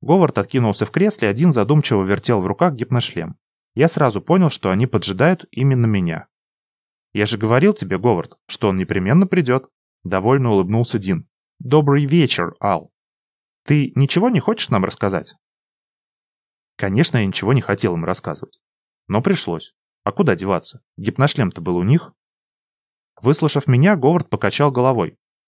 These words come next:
«Что за мальчишество, Ал, скрывать такое?» «Я думал, вы запретите мне менять настройки, ведь так никто не делал». «Делали, и не раз», вмешался Дин. «Не тебе одному хотелось выучить скучный материал побыстрее.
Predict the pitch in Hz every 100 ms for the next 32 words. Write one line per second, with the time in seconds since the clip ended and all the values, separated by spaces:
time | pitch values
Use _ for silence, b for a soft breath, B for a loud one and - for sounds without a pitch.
0 | _ - - 160 135 120 110 - 120 98
1 | - - - 110 82 - - 107 104 -
2 | - - 90 82 - _ _ _ _ _
3 | _ _ _ _ _ - 127 175 185 180
4 | 170 147 117 - 160 151 113 117 120 135
5 | 165 - 95 87 - - _ 104 104 135
6 | 131 - 131 110 98 131 131 _ _ _
7 | _ _ - 90 113 127 104 - 101 131
8 | 104 95 101 - _ 85 95 98 90 98
9 | 92 80 _ _ _ _ _ - 151 185
10 | 113 104 120 123 104 113 131 104 92 123
11 | 123 104 - - 127 - 95 95 117 190
12 | 92 87 110 - 87 -